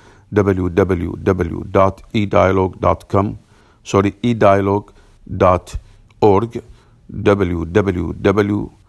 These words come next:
dot islam religion dot com, w w w dot new muslim guide dot com. And remember that this booklet is, uh, one of the booklets in a series,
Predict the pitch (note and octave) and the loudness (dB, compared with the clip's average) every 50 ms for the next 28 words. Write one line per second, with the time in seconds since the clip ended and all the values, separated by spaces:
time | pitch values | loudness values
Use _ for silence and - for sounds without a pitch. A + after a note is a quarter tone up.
0 | _ _ _ _ _ _ _ _ - - - F2+ F2 F#2+ F#2 F#2 E2+ - - - | _ _ _ _ _ _ _ _ -14 -12 -8 -2 0 2 2 2 0 -2 -6 -8
1 | - - - F#2+ F2+ F2 F2+ F#2 F#2+ F2+ F2+ F2+ F#2 F2+ F2+ E2+ - E2+ E2+ - | -8 -4 0 0 0 0 0 0 -2 -2 -2 -2 -4 -4 -4 -2 -2 -2 -2 -2
2 | - - G#2+ G#2+ A#2 B2+ - _ _ _ _ _ _ _ _ - G2 G2 F#2+ G2 | -4 -2 -2 -2 -2 -2 -8 _ _ _ _ _ _ _ _ -2 0 0 2 2
3 | G2 F2+ F2+ F#2 F#2 F#2 - - - - F#2+ G2 F#2 G2 F#2 F#2 F2+ F2+ F2 - | 0 0 0 -2 -2 -2 -4 -8 -10 -6 -4 -2 0 0 -2 -2 -2 -4 -6 -6
4 | - - G2 F2+ F#2 F#2+ F#2+ F#2 F#2 G2+ G2+ _ _ _ _ _ - - E2+ F#2 | -2 -2 0 0 0 -2 -2 -4 -4 -6 -8 _ _ _ _ _ -14 -6 -2 0
5 | F2 F2+ E2+ - - - - - - G2 G2 G2 G2+ G2 F#2+ F2+ F#2 F#2+ F#2 - | 0 0 0 -4 -10 -20 -14 -8 -4 -2 -2 0 0 -2 -2 -4 -6 -6 -6 -6
6 | - G2 F#2 F2+ F2 E2+ F2+ F2+ F2 F2 F2+ E2 - - - - - _ - - | -4 -4 -4 -4 -4 -2 0 2 2 2 0 -2 -8 -14 -18 -18 -20 _ -14 -8
7 | - F#2+ F#2+ E2 D#2 - - - - F#2+ D#2+ D#2 - _ _ _ _ _ _ _ | -2 0 0 0 -2 -4 -8 -4 -2 -2 -2 -4 -10 _ _ _ _ _ _ _
8 | _ _ _ _ - - - _ _ _ - - G2 G2 F#2+ F#2 G2 G2 G#2 G#2+ | _ _ _ _ -20 -20 -20 _ _ _ -6 -2 -2 0 0 0 0 0 0 -2
9 | G#2+ G#2+ A2 G#2+ F#2 F#2+ F2+ E2+ F#2+ G2+ G2 - - - F#2+ G2 - - G2+ - | 0 -2 -2 -2 -2 -4 -4 -2 -2 -4 -4 -4 -8 -6 -6 -6 -4 -4 -6 -6
10 | - - - G2+ G#2 G#2+ A2+ - - _ _ _ _ _ _ _ _ _ _ _ | -4 -4 -2 -2 -2 -2 -4 -8 -14 _ _ _ _ _ _ _ _ _ _ _
11 | _ - - - - F#2 F#2 F2 F#2+ G2+ G#2 F#2+ F2 F2+ F2+ G2 F#2+ F#2+ G2 F#2+ | _ -16 -8 -4 -2 0 0 0 0 0 -2 -2 -2 -2 -4 -4 -2 -2 -2 -4
12 | - - F2+ F#2+ F#2 - - - - - - G#2 G2 F#2 F2+ - - G2 F#2 F2+ | -2 -2 -2 -2 -2 -4 -8 -16 -14 -6 -2 0 0 0 -2 -2 -2 -2 0 0
13 | F#2 F#2+ F#2 F#2 - - | 0 -2 -2 -4 -10 -18